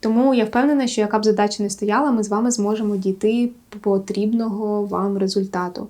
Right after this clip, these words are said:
За більш детальну інформацію, як я вже сказала, пишіть мені в директ в Інстаграмі, там ваше повідомлення точно, е, знайде відповідь, е, або на мою пошту. Я її перевіряю рідше, але теж постійно дивлюсь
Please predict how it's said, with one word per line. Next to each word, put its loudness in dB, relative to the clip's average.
За 2
більш 4
детальну 0
інформацію, 0
як 0
я -4
вже -2
сказала, -2
пишіть -6
мені 0
в -4
директ -2
в -4
Інстаграмі, 0
там -2
ваше -2
повідомлення 0
точно, -2
е, 0
знайде 4
відповідь, 0
е, -4
або 0
на 0
мою 0
пошту. -4
Я 0
її 2
перевіряю -2
рідше, -4
але -2
теж -6
постійно -10
дивлюсь -6